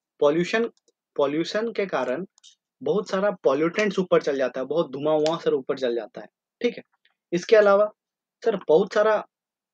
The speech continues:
और भी अन्य चीजें होता है जो कि base, water का base के लिए behave करने लगता है। मतलब ऊपर में water vapor ऐसे पहुंचा,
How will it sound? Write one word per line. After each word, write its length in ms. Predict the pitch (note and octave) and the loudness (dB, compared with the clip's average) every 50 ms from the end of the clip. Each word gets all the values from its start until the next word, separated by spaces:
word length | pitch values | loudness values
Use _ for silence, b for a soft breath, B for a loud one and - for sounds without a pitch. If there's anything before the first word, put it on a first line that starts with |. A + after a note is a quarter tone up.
| _ _ _ _ _ _ _ _ _ _ _ _ _ - | _ _ _ _ _ _ _ _ _ _ _ _ _ 2
और 180 | D3 D#3+ F3 F#3 | 4 4 4 2
भी 240 | - G#3 G#3+ - - - | 0 -4 -6 -8 -6 -2
अन्य 260 | - F3 F#3 F#3+ G3 | 0 2 2 2 2
चीजें 240 | F#3 - F#3 F3 F#3 | 0 -2 -2 0 0
होता 300 | F3 E3 D#3 D3 - D3 | 2 2 0 0 0 -2
है 160 | D3+ F#3+ A#3+ - _ _ _ _ _ _ _ - - | -4 -4 -6 -8 _ _ _ _ _ _ _ -18 -8
जो 200 | - D#3+ F3+ F3+ | -4 -2 -2 -2
कि 280 | - - A#3 B3+ C4 - _ _ _ _ _ _ _ _ _ _ _ _ _ _ - | -2 -4 -4 -4 -4 -8 _ _ _ _ _ _ _ _ _ _ _ _ _ _ -18
base, 600 | B2+ A#2+ _ _ - F3+ A3 G#3 - - - - - _ _ _ _ _ _ _ _ _ _ _ _ _ - | -18 -18 _ _ 6 8 8 8 6 4 -6 -12 -16 _ _ _ _ _ _ _ _ _ _ _ _ _ -2
water 340 | C3 D3 D3+ D3+ - A3 A3+ | 2 2 4 4 4 2 2
का 140 | A3 A3 G3+ | 2 0 -2
base 340 | E3+ - D#3 F3 G3 F#3+ | 0 0 0 0 0 -2
के 140 | - - E3+ | -2 -4 -2
लिए 240 | E3 E3+ F#3 A#3 C#4 - _ _ _ _ _ _ _ _ _ _ _ _ _ _ _ _ _ _ - | -2 -2 -4 -4 -6 -8 _ _ _ _ _ _ _ _ _ _ _ _ _ _ _ _ _ _ -14
behave 280 | B2+ C#3+ C#3+ E3 D#3+ | -12 -4 0 0 0
करने 220 | D#3 - B2+ A#2+ A2+ | 0 -2 -6 -6 -6
लगता 240 | A2+ - _ - | -8 -10 _ -8
है। 60 | B2 B2+ | -8 -6
मतलब 260 | D3 - G3 D#3 - _ _ _ _ _ B B B B B B _ _ _ _ _ _ _ _ _ - - _ _ _ _ _ _ _ _ - | -4 0 0 -2 -2 _ _ _ _ _ B B B B B B _ _ _ _ _ _ _ _ _ -20 -20 _ _ _ _ _ _ _ _ 0
ऊपर 300 | - E3 E3+ - A#3 A#3 | 2 2 2 2 2 2
में 220 | F3 D#3+ D#3 F#3 G3+ - _ _ _ _ _ _ _ _ _ _ _ _ _ _ _ _ _ _ - | 2 2 0 -2 -4 -8 _ _ _ _ _ _ _ _ _ _ _ _ _ _ _ _ _ _ -4
water 260 | C3+ C#3+ - - F#3+ | -2 -2 0 2 2
vapor 300 | F#3 F#3+ F#3 F3+ F#3+ F3 | 2 2 2 2 0 0
ऐसे 200 | D#3+ D#3 - E3+ | 0 -2 -2 -6
पहुंचा, 380 | E3+ D#3+ D3+ D3 - E3 E3 | -4 -4 -6 -6 -6 -8 -10